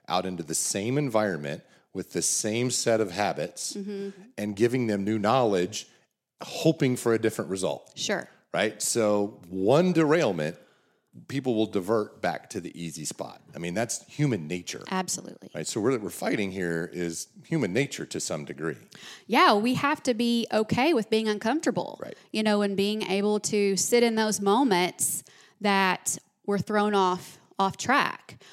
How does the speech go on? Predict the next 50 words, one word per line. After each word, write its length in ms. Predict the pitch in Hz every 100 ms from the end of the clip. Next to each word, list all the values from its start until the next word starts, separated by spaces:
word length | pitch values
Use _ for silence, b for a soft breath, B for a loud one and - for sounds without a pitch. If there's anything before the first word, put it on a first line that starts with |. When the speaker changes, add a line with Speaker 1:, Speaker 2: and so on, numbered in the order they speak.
| B
Speaker 2:
or 300 | - 202 202
the 160 | 185 196
moments 420 | 190 214 226 -
that 180 | 214 196
we 120 | 208
wanna 180 | 214 202
throw 320 | 151 220 214
in 80 | 208
the 100 | 190
towel 420 | - 226 277 226
and 140 | 190 180
think, 180 | 190
like, 160 | 190 180
"This 200 | 254 -
is 160 | 247 202
not 460 | 190 190 214 -
worth 340 | 190 190 233 240
it 120 | 202
anymore." 580 | 170 - - - - 208 B B B B B
Speaker 1:
Well, 160 | 170
and 100 | 160
I 80 | 143
think 200 | 143 190
the 80 | 135
other 120 | 127
thing, 260 | 131 117 104
too, 360 | - 110 117 98
is 380 | 82 78 - -
we 100 | 98
fall, 280 | - 92 95
we 200 | 117 160
fall 320 | - 87 80
into 140 | 76
the 80 | 69
trap 420 | - 73 67 67 - _
on 100 | 71
our 140 | 82 117
side, 360 | - 73 71
on 100 | 71
the 80 | -
coaching 400 | - 139 151 92
side, 380 | 80 71 64 67
is 140 | 67 -
defining 640 | 82 - 95 107 107 90
success 500 | - - - 82 -
or 60 | -
failure 600 | - 139 143 80 73 71 -
in 160 | 87
the 60 | 78
result. 420 | 67 76 78 -